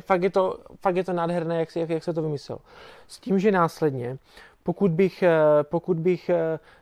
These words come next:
řešil tady t-, věci tyto z brandové, jsou prostě věci, buď se za-, začnou dělat na začátku, jo, ale to už musíte vědět, co ve finále chcete,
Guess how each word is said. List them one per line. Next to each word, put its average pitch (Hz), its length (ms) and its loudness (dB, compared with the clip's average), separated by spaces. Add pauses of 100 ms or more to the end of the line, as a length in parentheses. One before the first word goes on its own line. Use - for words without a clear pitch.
(200)
řešil 170 420 0
tady 165 240 4
t-, - 140 -8 (420)
věci 165 260 -4
tyto 170 200 -2
z 156 40 -2
brandové, 156 520 2 (220)
jsou - 160 -4
prostě 175 280 -2
věci, 170 240 0
buď 156 220 -4
se - 160 -8
za-, 170 160 -2
začnou 165 500 -6
dělat 185 140 0
na 160 100 -2
začátku, 135 680 -6 (440)
jo, 135 140 -2
ale 160 120 4
to 175 80 2
už 170 60 0
musíte 175 340 0
vědět, 165 240 -2
co 165 80 -4
ve 156 100 -2
finále 160 300 -4
chcete, 151 440 -10